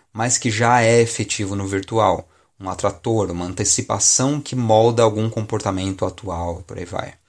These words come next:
O espectro do comunismo sobre o qual Marx e Engels alertam nas primeiras linhas do Manifesto Comunista foi esse tipo de fantasma,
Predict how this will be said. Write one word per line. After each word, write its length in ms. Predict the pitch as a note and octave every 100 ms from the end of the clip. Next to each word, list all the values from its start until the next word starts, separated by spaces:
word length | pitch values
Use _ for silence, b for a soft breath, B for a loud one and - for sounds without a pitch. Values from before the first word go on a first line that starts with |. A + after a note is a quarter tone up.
| b b b b b b _
O 60 | A2+
espectro 420 | - C#3+ C3+ -
do 60 | A#2+
comunismo 500 | A#2 G#2 G2 F#2+ F#2
sobre 260 | - F#2
o 60 | F#2+
qual 220 | - F2+
Marx 340 | F2 F2 E2+ -
e 60 |
Engels 340 | F2+ F2+ F2+ F2+
alertam 500 | E2+ F2+ G#2+ A2 A2
nas 220 | G2+ -
primeiras 500 | - G2 G#2+ A2+ A2
linhas 400 | G2+ G#2 G2+ G2
do 140 | G2+
Manifesto 460 | A2+ A2+ A2+ G2+ -
Comunista 480 | G2 F2+ F2+ - G2
foi 160 | G2+
esse 180 | G2 G2+
tipo 380 | - - C3 B2+
de 80 | A#2+
fantasma, 680 | - A#2+ - - - -